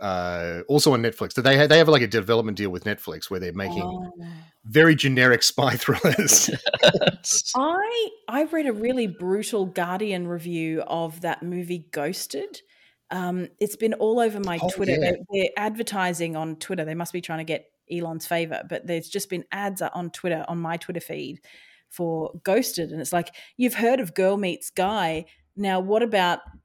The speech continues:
Speaker 2: Guy Meets Spy or something?" And it's Chris
Speaker 1: <laughs>
Speaker 2: Evans, great,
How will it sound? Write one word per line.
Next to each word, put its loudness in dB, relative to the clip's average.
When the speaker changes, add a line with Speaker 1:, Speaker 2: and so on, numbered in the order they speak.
Speaker 2:
Guy 2
Meets -4
Spy 0
or -6
something?" -8
And -2
it's -6
Chris 0
Speaker 1:
<laughs> 6
Speaker 2:
Evans, -8
great, -2